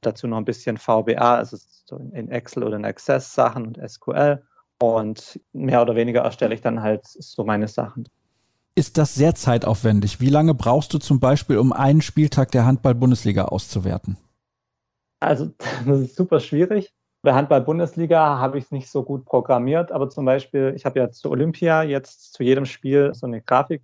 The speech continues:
Speaker 1: so eine Datenübersicht gemacht. Da ist natürlich am Anfang super viel, also tatsächlich sehr, sehr viele Stunden Aufwand reingeflossen, dass ich mein R-Script so gut hatte. Aber am Ende habe ich dann einfach nur den Link für die P D F oben eingegeben und er hat mir innerhalb von dreißig Sekunden die Grafik ausgeschmissen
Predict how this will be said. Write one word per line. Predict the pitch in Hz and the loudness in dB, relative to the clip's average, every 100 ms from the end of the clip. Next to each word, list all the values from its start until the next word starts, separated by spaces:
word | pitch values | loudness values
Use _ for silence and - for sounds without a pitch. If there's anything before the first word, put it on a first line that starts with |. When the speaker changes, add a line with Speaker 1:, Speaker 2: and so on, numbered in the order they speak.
| _ | _
Speaker 1:
so | - | -12
eine | 120 | -6
Datenübersicht | 135 139 196 147 147 131 - | -2 -2 -2 -8 -8 -12 -8
gemacht. | 151 147 151 - _ _ - | -4 -2 -4 -6 _ _ -4
Da | 120 | -2
ist | 131 - | -4 -6
natürlich | 131 135 | -4 -2
am | 127 | -2
Anfang | 143 143 143 | -2 -4 -6
super | 160 151 | -2 -2
viel, | 131 156 160 - _ | -2 0 0 -2 _
also | 131 120 123 _ - | -6 -6 -10 _ -6
tatsächlich | 127 135 113 110 - | 0 0 -2 -6 -10
sehr, | _ 127 120 | _ 4 4
sehr | 120 | 0
viele | - 135 123 | -4 -4 -4
Stunden | - 123 127 117 120 | -4 -6 -6 -10 -6
Aufwand | 139 120 123 113 - 131 | -4 -2 -2 -4 -6 -2
reingeflossen, | 135 139 120 139 139 131 | 0 0 2 2 2 -2
dass | 120 | -2
ich | |
mein | - 127 | -6 -4
R-Script | 127 131 - 131 - | -2 -4 -4 -8 -8
so | - | -10
gut | 120 139 - | -6 -6 0
hatte. | 131 156 151 - - | 0 2 -2 -4 -6
Aber | 131 | 0
am | 135 135 | 0 0
Ende | 139 156 | -2 0
habe | 135 135 | 0 -2
ich | |
dann | 139 139 | -4 -8
einfach | 131 131 | -4 -4
nur | 131 139 | -2 -2
den | 131 120 | 0 2
Link | 135 151 | 0 0
für | - 135 | -2 -2
die | |
P | 135 135 | 0 2
D | 123 | 2
F | 120 131 _ | 0 -2 _
oben | 147 139 | -2 0
eingegeben | - 135 139 131 139 135 | 0 -2 -4 2 2 2
und | - 127 123 - _ | -4 -4 -4 -10 _
er | - 131 | -2 0
hat | 151 - | 0 -2
mir | 131 | -2
innerhalb | 131 123 127 | 0 0 -2
von | - 123 | -4 0
dreißig | 127 127 139 - | 2 4 0 -6
Sekunden | 135 - 135 147 | -4 0 0 0
die | 123 | -6
Grafik | 123 127 139 - 135 | -2 -2 0 -2 -6
ausgeschmissen | 135 120 123 - 123 123 151 | -8 -8 -10 -6 -6 -4 -8